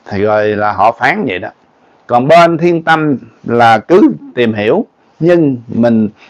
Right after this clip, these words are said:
biết để mà mình như là, à, phòng ngừa và mình phải hiểu cái chuyện đó. Cái kia không có nói ai tà nha.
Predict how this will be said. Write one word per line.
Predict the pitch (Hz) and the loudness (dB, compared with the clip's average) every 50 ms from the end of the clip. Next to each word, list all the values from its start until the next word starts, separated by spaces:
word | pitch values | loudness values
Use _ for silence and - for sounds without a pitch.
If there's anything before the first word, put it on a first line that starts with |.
| _ - | _ -6
biết | - 139 175 247 302 294 - - | -2 0 2 2 2 0 -4 -8
để | - 113 113 123 160 | -4 0 0 2 2
mà | 180 156 127 | 2 2 2
mình | 120 120 117 110 110 110 113 147 | 2 0 0 0 0 0 0 0
như | 165 156 151 151 | 0 0 2 2
là, | 143 127 120 113 110 107 101 101 104 | 2 4 4 4 2 2 0 -2 -2
à, | 107 110 107 107 104 101 98 _ _ | 0 0 2 2 0 0 -2 _ _
phòng | - 120 120 120 117 113 | -4 -2 0 0 0 0
ngừa | 113 113 113 110 104 101 107 110 110 107 | 0 0 0 -2 -2 -4 -6 -8 -6 -6
và | 110 107 | -4 -4
mình | 104 107 101 98 98 | -4 -4 -6 -6 -6
phải | 113 139 | -6 -6
hiểu | 127 107 101 110 151 | -4 -4 -4 -2 -2
cái | 185 180 - | -4 -4 -6
chuyện | - 101 107 113 | -8 -8 -6 -4
đó. | 127 139 110 - - _ _ _ _ _ _ _ _ _ _ _ _ _ _ _ _ _ _ _ _ _ _ _ _ _ _ _ _ _ _ _ _ _ _ _ _ - - | -4 -4 -4 -6 -10 _ _ _ _ _ _ _ _ _ _ _ _ _ _ _ _ _ _ _ _ _ _ _ _ _ _ _ _ _ _ _ _ _ _ _ _ -12 -10
Cái | 156 143 | -6 -4
kia | 135 120 | -2 -2
không | 113 113 120 135 | -2 -2 -2 0
có | 156 160 | 0 2
nói | 165 170 | 2 2
ai | 151 135 127 120 | 2 0 0 -2
tà | - - 110 101 98 92 92 92 | -2 -4 -4 -4 -4 -4 -6 -8
nha. | 98 107 110 120 | -8 -8 -8 -8